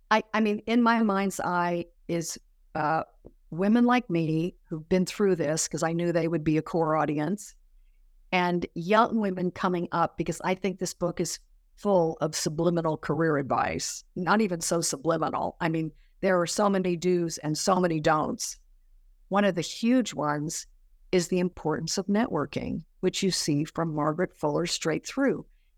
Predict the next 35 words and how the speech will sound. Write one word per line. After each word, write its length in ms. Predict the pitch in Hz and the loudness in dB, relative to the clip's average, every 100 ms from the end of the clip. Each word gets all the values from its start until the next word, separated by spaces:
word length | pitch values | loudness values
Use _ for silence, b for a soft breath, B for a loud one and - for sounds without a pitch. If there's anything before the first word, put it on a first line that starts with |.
| _ | _
Eh, 100 | 202 - _ _ | 0 0 _ _
no 140 | 185 190 | 0 2
matter 240 | 185 180 | 2 -2
how 420 | 196 220 233 233 - _ _ _ _ _ _ - - | -2 2 4 2 -4 _ _ _ _ _ _ -12 -2
ingenious 720 | 202 - 226 262 208 156 - | -2 0 4 6 4 2 -4
they 120 | - | -4
were, 240 | - 78 | -4 -4
no 160 | 160 180 | 0 0
matter 280 | 185 175 175 | 0 0 -2
how 260 | 240 233 | 0 0
talented, 840 | 233 - 233 285 175 - 98 147 - _ _ _ _ _ _ | 0 -2 2 2 2 -4 -6 -8 -10 _ _ _ _ _ _
they 180 | 208 202 | 0 0
had 380 | - - 233 226 | -2 0 2 4
to 60 | 190 | 2
know 140 | 180 | -2
how 180 | 196 190 | 0 0
to 100 | 190 | 2
work 240 | 180 175 | -2 -2
a 60 | 175 | -2
newsroom 580 | 175 208 - - - - | 0 -2 -2 -4 -4 -4
or 120 | 156 | -6
how 220 | - 180 | -2 0
to 240 | 180 160 - _ _ _ | 0 0 -6 _ _ _
cultivate 600 | - 190 202 180 175 165 - | -2 0 2 2 2 0 -4
the 120 | 170 170 | 0 2
editors 420 | 175 165 170 165 | 2 0 0 0
who 100 | 160 | 0
were 120 | 151 | 2
in 120 | 151 | 2
a 60 | 160 | 0
position 440 | 160 151 151 156 | 0 0 -2 -4
to 120 | 147 147 | -4 -4
help 280 | 165 165 - | -4 -6 -6
them. 280 | - 247 - _ _ _ - _ 175 | -4 -4 -8 _ _ _ -20 _ 0
And 400 | 165 160 156 | 2 2 -2